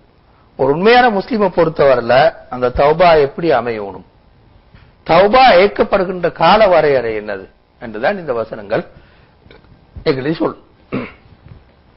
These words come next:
மௌலாவை நாங்க பார்ப்போம். இந்த வசனத்துல அமைப்பு பொறுத்து நாங்க மௌலாவை பார்ப்போம். இது இந்த இடத்துல மட்டுமல்ல, ஆ, குர்ஆன்ல தண்டனையோடு சம்பந்தப்பட்டு வார இன்னும் சில இடங்களையும் இது குறிக்கும்.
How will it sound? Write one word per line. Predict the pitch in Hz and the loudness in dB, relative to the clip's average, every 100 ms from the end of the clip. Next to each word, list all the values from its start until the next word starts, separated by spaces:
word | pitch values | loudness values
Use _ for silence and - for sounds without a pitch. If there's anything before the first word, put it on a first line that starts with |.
| - - - - | -20 -12 -10 -2
மௌலாவை | 156 220 254 | 2 4 4
நாங்க | 196 165 | 2 -2
பார்ப்போம். | 160 147 - 98 | 2 2 0 -8
இந்த | 113 123 | -6 -2
வசனத்துல | 123 - 190 185 180 | -2 -2 -4 -2 -2
அமைப்பு | 135 185 240 214 | 0 2 0 -2
பொறுத்து | 156 120 110 92 101 - _ _ _ | -6 -6 -6 -14 -12 -14 _ _ _
நாங்க | 139 127 | -4 -2
மௌலாவை | 139 180 131 | 0 2 2
பார்ப்போம். | 120 90 110 117 | 0 -4 -6 -10
இது | 151 139 | -10 -8
இந்த | 180 220 | 0 0
இடத்துல | 202 185 160 | 0 -2 -4
மட்டுமல்ல, | 139 - 123 98 104 202 - - _ _ _ _ _ - | -4 -8 -12 -6 -2 -2 -4 -20 _ _ _ _ _ -10
ஆ, | 110 101 95 95 90 92 - _ | -6 -4 -6 -6 -8 -12 -16 _
குர்ஆன்ல | - 160 170 190 202 233 233 | 0 2 4 2 0 -2 0
தண்டனையோடு | 220 196 214 220 214 208 190 | -4 -2 -2 0 0 -2 -4
சம்பந்தப்பட்டு | 185 165 180 170 - 160 147 | -6 -4 -2 -2 -2 -6 -4
வார | 123 123 110 110 185 - - _ - | 0 0 0 0 -2 -4 -20 _ -6
இன்னும் | 180 262 285 | -2 0 0
சில | 262 226 | -2 0
இடங்களையும் | 196 190 220 196 214 392 | 2 2 2 0 -2 -2
இது | 294 | -2
குறிக்கும். | 208 170 - | -2 -2 -10